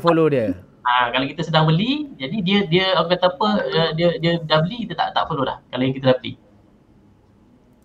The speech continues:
Speaker 1: Baik, baik, baik. So kita masih lagi menunggu profit dekat A A V E ni. Haram
Speaker 2: Tak nak
Speaker 1: jadu
Speaker 2: main,
Speaker 1: dia.
Speaker 2: keluar semua dan jadi boleh, boleh, boleh. Anytime. Duit kita memang kat Binance tu anytime. Contoh hari yang pertama, hari kedua kita,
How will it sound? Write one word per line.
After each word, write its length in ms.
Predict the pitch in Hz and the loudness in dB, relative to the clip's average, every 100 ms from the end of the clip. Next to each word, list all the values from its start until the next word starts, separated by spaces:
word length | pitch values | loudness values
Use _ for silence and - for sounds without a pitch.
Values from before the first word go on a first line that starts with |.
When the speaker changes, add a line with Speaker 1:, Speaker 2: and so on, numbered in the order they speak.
| _ _ _ _ | _ _ _ _
Speaker 1:
Baik, 260 | - 135 151 | -8 -4 -2
baik, 200 | 139 156 131 | -2 -4 -2
baik. 240 | 143 180 101 | 0 0 0
So 140 | - 156 | -4 -4
kita 220 | 165 196 | -2 -2
masih 240 | 180 185 | -2 0
lagi 160 | 175 170 | 0 0
menunggu 320 | 170 170 170 | 0 0 -2
profit 460 | 180 180 170 214 - | -2 0 0 -2 -4
dekat 420 | 151 147 170 165 | -6 -2 0 0
A 80 | 156 | -2
A 140 | 151 170 | -2 -2
V 80 | 175 | -4
E 160 | 180 180 | -4 -2
ni. 100 | 180 226 - - - _ - | 0 -2 -6 -20 -20 _ -4
Haram 160 | 131 147 | 0 2
Speaker 2:
Tak 160 | 147 | 0
nak 0 | |
Speaker 1:
jadu 80 | 156 | 2
Speaker 2:
main, 160 | 175 160 | 0 2
Speaker 1:
dia. 140 | 175 175 - - - - - | 0 -2 -8 -16 -20 -20 -6
Speaker 2:
keluar 160 | 127 | -4
semua 480 | 127 135 135 139 135 | -4 -4 -4 -2 -2
dan 160 | 131 120 | -2 -4
jadi 160 | 131 | -2
boleh, 240 | 120 165 170 | 0 0 0
boleh, 240 | 147 131 | 2 0
boleh. 180 | 117 104 - - - - _ _ _ - | 0 -6 -8 -20 -20 -20 _ _ _ -2
Anytime. 480 | 160 170 160 123 117 | 4 6 6 2 4
Duit 240 | 147 165 | 4 4
kita 240 | 170 202 | 4 6
memang 320 | 190 175 170 160 | 6 8 6 6
kat 160 | 139 | 4
Binance 400 | 160 175 185 185 | 6 8 8 6
tu 80 | 196 | 6
anytime. 480 | 165 160 143 123 113 | 4 4 4 4 2
Contoh 240 | 135 - | -4 4
hari 240 | 160 160 160 | 4 6 4
yang 80 | 160 | 4
pertama, 380 | 165 185 190 | 2 4 4
hari 80 | 175 | 4
kedua 320 | 175 175 202 | 4 4 4
kita, 320 | 180 175 185 | 4 2 0